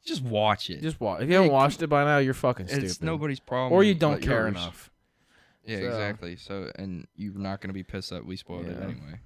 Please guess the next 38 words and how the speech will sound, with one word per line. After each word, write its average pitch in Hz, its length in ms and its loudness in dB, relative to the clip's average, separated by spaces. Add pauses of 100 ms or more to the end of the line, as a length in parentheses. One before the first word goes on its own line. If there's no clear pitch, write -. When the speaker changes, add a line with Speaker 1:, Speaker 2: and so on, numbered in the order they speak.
(600)
Speaker 1:
But, 90 220 -10
yeah. 101 320 -4
Speaker 2:
In 135 80 -8
conclusion, 139 400 0
Ant-Man's 127 340 0
the 120 60 -8
best 123 260 -2
superhero. 117 560 -2 (140)
Speaker 1:
Shut - 360 -12
the - 60 -20
fuck - 340 -20 (140)
up. - 80 -18
Speaker 2:
Um, 101 680 -4 (120)
so. 95 460 -8 (1120)
Also, 143 340 4
wait, 120 220 0
real 123 180 0
quick. 123 380 0 (560)
If - 40 -12
anybody 196 280 2
says 139 320 0
any 117 180 -2
of 113 60 0
the 104 80 -2
Guardians 101 420 -2
of 87 60 -8
the 82 80 -10
Galaxy 90 500 -8
are 107 60 -6
their 98 80 -6
favorite 104 260 -6
superheroes. 107 640 -6
Speaker 1:
Oh, 117 460 4
I 123 160 6
forgot 120 460 0
about 104 280 -2
them. 95 320 -4
Mid. 104 440 0